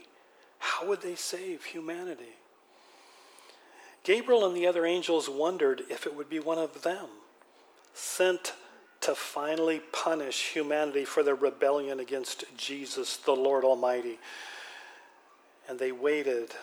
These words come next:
and they waited, and waited. Hundreds of years they waited to find out who the promised deliverer would be,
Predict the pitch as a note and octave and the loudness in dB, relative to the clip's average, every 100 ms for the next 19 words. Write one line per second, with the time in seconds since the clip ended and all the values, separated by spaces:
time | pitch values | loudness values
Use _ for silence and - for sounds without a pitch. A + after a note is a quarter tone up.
0 | - - _ _ _ - B2+ C#3 C3 C3 | -18 -20 _ _ _ -12 -6 -4 -2 -2
1 | C#3+ D3+ C3+ C3 C#3 D3+ D#3 D3 - - | 0 2 2 2 4 4 6 4 4 6
2 | F#3+ G#3+ G3 E3 - D#3+ C#3 C#3+ F#3+ A3 | 6 8 6 4 4 0 2 0 4 4
3 | D3+ - D3+ C#3 D#3+ F#3+ F3 C#3+ - - | 4 6 4 6 6 6 8 6 4 -14
4 | - - - - - - - E3 E3 D#3 | -14 -14 -16 -14 -10 -6 -2 -2 4 8
5 | D3+ D3 - - - G3 - - - - | 8 6 2 -6 -2 -2 -2 -8 -18 -20
6 | - - - _ _ - C#3 - - C#3+ | -20 -20 -20 _ _ -12 -10 -8 -6 -6
7 | C#3+ C#3 - - - C3 A#2+ C#3 C3 C#3 | -4 -4 -6 -10 -14 -14 -8 -4 0 0
8 | B2 A#2 A#2 A#2 A#2+ - B2+ A2 | 0 -4 -4 -4 -6 -2 -2 -2